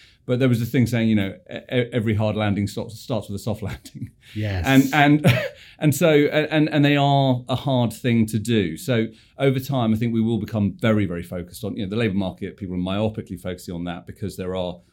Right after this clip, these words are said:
Speaker 1: all the signs of, of kind of, of slowing growth are in other areas and in the broader market. And we really need those seven stocks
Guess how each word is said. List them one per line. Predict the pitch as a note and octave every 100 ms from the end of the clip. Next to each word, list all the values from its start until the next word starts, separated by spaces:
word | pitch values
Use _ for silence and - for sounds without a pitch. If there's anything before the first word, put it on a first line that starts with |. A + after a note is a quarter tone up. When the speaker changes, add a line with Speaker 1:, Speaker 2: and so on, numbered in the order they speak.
| -
Speaker 1:
all | C3+
the | A#2+
signs | G#2+ B2 G#2 G2+ F#2
of, | G2 - -
of | G#2
kind | G#2+ F2+
of, | F#2+ -
of | A2
slowing | - - B2+ A#2+ G#2+ F#2+
growth | F2+ F2+ F2+
are | G2
in | G2+
other | F#2 G2
areas | F#2+ F#2 F#2+ A2 D#3 - _ _ _
and | - G#2
in |
the | G#2
broader | G#2 A#2+ A2
market. | G2+ G2 F2 - G#2+
And | G2+
we | G#2
really | A2 G2+
need | G#2 G2 -
those | B2 A#2+
seven | B2 F#2 F#2
stocks | - F2+ - -